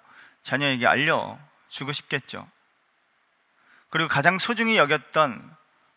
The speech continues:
뭐, 물건까지도 모두 다 물려주고 싶은 것이 부모의 마음일 것입니다.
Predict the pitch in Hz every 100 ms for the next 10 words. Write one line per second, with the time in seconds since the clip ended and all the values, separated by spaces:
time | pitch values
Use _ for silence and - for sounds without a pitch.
0 | _ - - - 120 147 160 170 160 131
1 | 120 151 135 113 _ _ _ _ - 135
2 | 156 156 139 127 156 190 185 180 - -
3 | 170 135 - 151 226 - _ _ _ _
4 | - 156 202 180 127 107 135 _ _ _
5 | - 120 139 139 143 123 - 113 110